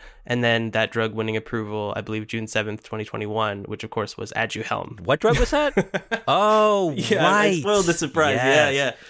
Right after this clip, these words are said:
Speaker 1: People may
Speaker 2: Oh,
Speaker 1: recall,
Speaker 2: there's an
Speaker 1: yeah.
Speaker 2: Alzheimer's drug. Right, yes.
Speaker 1: Now, granted, it is the same division of the F D A. It is the same advisory committee, minus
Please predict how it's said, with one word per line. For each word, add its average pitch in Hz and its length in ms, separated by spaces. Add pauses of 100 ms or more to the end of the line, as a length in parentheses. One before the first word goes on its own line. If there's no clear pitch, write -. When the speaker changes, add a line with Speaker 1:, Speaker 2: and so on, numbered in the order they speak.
(200)
Speaker 1:
People 170 260
may 160 140
Speaker 2:
Oh, 151 60
Speaker 1:
recall, 143 380
Speaker 2:
there's 117 200
an 123 40
Speaker 1:
yeah. 120 140
Speaker 2:
Alzheimer's 127 600
drug. 87 220
Right, 110 540
yes. 98 680
Speaker 1:
Now, 160 100
granted, 175 300
it 156 100
is 156 100
the 151 80
same 147 380
division 131 300
of 127 40
the 127 100
F 123 100
D 127 100
A. 123 80
It 117 80
is 117 100
the 120 80
same 117 580
advisory 113 680
committee, 113 400
minus 110 500